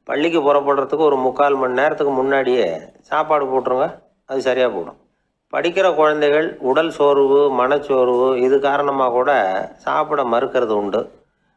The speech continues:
இப்போ உதாரணமா சாயந்தரம் விளையாடி விட்டு வீட்டுக்கு வந்ததும் சாப்பிட சொன்னா வேணாம்பாங்க.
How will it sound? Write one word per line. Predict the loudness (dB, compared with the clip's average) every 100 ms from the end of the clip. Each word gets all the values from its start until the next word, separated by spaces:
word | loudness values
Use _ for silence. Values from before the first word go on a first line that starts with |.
| _ _
இப்போ | -8 -4 -4 0 2 4 2 2
உதாரணமா | 2 2 0 0 -2
சாயந்தரம் | 0 0 0 0 0 0 0
விளையாடி | 0 2 2 2
விட்டு | 0 0 2
வீட்டுக்கு | 2 2 0
வந்ததும் | 0 0 0 0
சாப்பிட | 0 -2 -2 -4
சொன்னா | -2 -2 -2 -2 0
வேணாம்பாங்க. | 0 0 0 -2 -4 -4